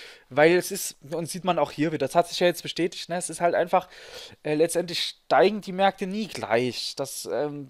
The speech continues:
ich, ich mag sowas nicht, so eine Vergleiche. Dow steigt wie der dax und fällt. Wenn man sich das ganz genau anguckt und, und wirklich mal ins, mit in, in, ins Detail guckt, macht jeden Tag jeder was anderes, ne? Da kann auch sein, der eine steigt, der andere fällt,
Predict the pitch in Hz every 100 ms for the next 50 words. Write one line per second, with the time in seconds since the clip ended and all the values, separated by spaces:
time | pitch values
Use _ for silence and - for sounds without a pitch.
0 | 131 98 - - - 131 170 - 156 139
1 | 156 - 151 139 135 127 107 139 - 123
2 | 117 135 127 120 117 139 143 - 135 139
3 | - 127 127 120 156 - - 135 131 -
4 | 139 160 156 - - - - - 165 185
5 | 180 202 240 208 233 277 202 160 196 190
6 | 180 185 - 160 156 - 175 170 196 185
7 | - 170 165 - - 156 170 160 - 160
8 | - 165 160 - 143 135 139 143 131 -
9 | 151 - 196 208 180 165 180 170 143 -
10 | 117 117 - - 214 175 185 180 165 165
11 | 156 113 127 131 190 220 - 135 143 -
12 | 214